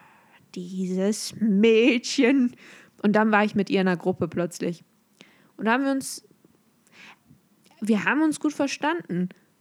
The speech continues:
Aber im Hinterkopf hatte ich immer noch diesen Satz. „Ich mag mich nicht entscheiden, ich liebe alle Tiere.“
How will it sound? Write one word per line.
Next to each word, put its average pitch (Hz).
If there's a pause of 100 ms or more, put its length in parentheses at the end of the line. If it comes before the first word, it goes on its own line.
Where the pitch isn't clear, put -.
(140)
Aber 226
im 254
Hinterkopf 311
hatte 277
ich 262
immer 285
noch 254
diesen 240
Satz. 196 (640)
„Ich 392
mag 294
mich 311
nicht 302
entscheiden, 277
ich 311
liebe 339 (140)
alle 233
Tiere.“ 185